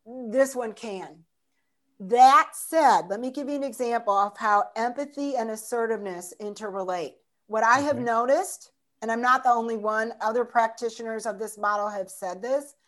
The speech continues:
Speaker 1: women tend to have, when I, when I, uh, assess women,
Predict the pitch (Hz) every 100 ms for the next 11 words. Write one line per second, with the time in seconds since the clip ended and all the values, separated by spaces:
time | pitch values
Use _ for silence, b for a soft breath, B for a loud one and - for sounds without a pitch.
0 | _ _ _ _ _ _ _ 233 226 233
1 | 262 320 349 285 220 202 220 - _ -
2 | 269 269 294 294 285 269 247 302 302 285
3 | 294 226 214 220 226 226 220 220 214 220
4 | 214 - _ _ - - - 208 - 220
5 | - 254 247 226 226 202 175 165